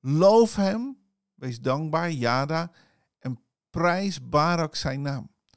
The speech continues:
En in deze komende podcast wil ik met je naar de diverse woorden van aanbidding kijken. En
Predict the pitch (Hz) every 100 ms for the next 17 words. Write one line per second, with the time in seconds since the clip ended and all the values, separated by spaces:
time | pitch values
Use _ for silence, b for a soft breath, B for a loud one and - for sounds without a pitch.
0 | b b b 180 190 214 226 196 240 254
1 | 233 - 214 - 170 156 160 196 180 190
2 | - 180 175 160 160 147 196 190 180 185
3 | 208 190 160 170 - 147 143 170 170 160
4 | 202 196 B - 190 185 - - 139 139